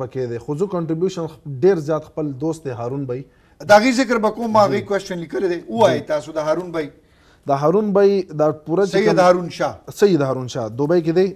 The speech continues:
Speaker 1: زما ملګری دی، ډېر یو نر پښتون دی، بزنسمین دی. زما دوبۍ ریسنټلی ټریپ و، د هغه سره زما ملاقات وشو. دغه الله تعالی یو ذریعه وګرځوله. سعودي امبیسي سره، سعودي پرنس سره د هغو ډېر ښه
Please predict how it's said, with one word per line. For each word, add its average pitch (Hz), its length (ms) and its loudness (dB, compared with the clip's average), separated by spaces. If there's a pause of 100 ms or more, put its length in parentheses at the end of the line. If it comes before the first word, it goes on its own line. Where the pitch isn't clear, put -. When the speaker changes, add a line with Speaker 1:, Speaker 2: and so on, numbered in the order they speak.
(180)
Speaker 1:
زما 131 240 -6
ملګری 147 420 -2
دی، 147 100 -4
ډېر 135 280 -6
یو 123 80 -8
نر 165 200 -2 (100)
پښتون 160 380 -10
دی، 151 100 -4
بزنسمین 131 640 -8
دی. 147 100 -4 (380)
زما 131 260 -6
دوبۍ 139 380 -4
ریسنټلی 127 420 -8
ټریپ 143 160 -6
و، 143 80 -4
د 131 40 -6
هغه 127 140 -8
سره 120 220 -10
زما 131 100 -10
ملاقات 131 480 -8
وشو. 160 140 -8
دغه 151 180 -4
الله 143 160 -2
تعالی 147 280 -2
یو 151 100 0
ذریعه 135 340 2 (260)
وګرځوله. 131 560 -4 (460)
سعودي 151 300 0
امبیسي 185 400 0
سره، 170 500 0
سعودي 143 300 -2
پرنس 170 340 -4
سره 160 160 -2
د 143 40 -6
هغو 139 200 -4
ډېر 151 160 -4
ښه 170 60 -6